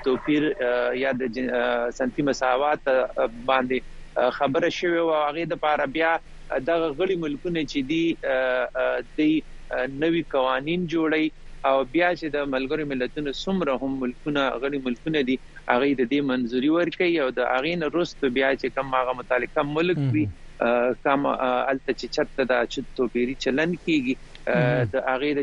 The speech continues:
Speaker 1: چارواکو
Speaker 2: او
Speaker 1: د واکمنو
Speaker 2: تاسو،
Speaker 1: سره خبرې
Speaker 2: آه،
Speaker 1: اترې کیږي
Speaker 2: بالکل.
Speaker 1: او بیا دغه قوانین باندې عمل
Speaker 2: آه.
Speaker 1: درآمد کیږي.
Speaker 2: په بیان کې صرف د افغانستان یادونه نه ده شوې، د افغانستان ترڅنګ د نړۍ په نورو برخو کې هم د ښځو د حقونو د خلاف ورزیو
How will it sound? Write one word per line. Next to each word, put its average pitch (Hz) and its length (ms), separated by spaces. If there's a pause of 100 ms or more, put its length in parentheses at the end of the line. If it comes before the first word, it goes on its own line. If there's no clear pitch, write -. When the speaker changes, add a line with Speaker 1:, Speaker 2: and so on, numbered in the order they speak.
Speaker 1:
چارواکو 143 380
Speaker 2:
او 151 140
Speaker 1:
د 120 60
واکمنو 123 380
Speaker 2:
تاسو، 220 280
Speaker 1:
سره 135 120
خبرې 143 300
Speaker 2:
آه، 156 160
Speaker 1:
اترې 170 160
کیږي 165 160
Speaker 2:
بالکل. 165 280
Speaker 1:
او 131 80
بیا 139 180
دغه 139 340
قوانین 131 460
باندې 120 240 (100)
عمل 120 180
Speaker 2:
آه. 139 120
Speaker 1:
درآمد 110 240
کیږي. - 260
Speaker 2:
په - 100
بیان 220 240
کې 220 120 (100)
صرف 214 180
د - 20
افغانستان 170 520
یادونه 160 460
نه 151 160
ده 143 120
شوې، 127 300
د - 20
افغانستان 127 560
ترڅنګ 143 280
د 135 100 (100)
نړۍ 139 240
په 147 140
نورو 143 140 (100)
برخو 135 220
کې 143 180
هم 147 80 (100)
د 131 80
ښځو 135 280 (100)
د - 0 (100)
حقونو 147 340
د 135 80
خلاف 127 340
ورزیو 135 440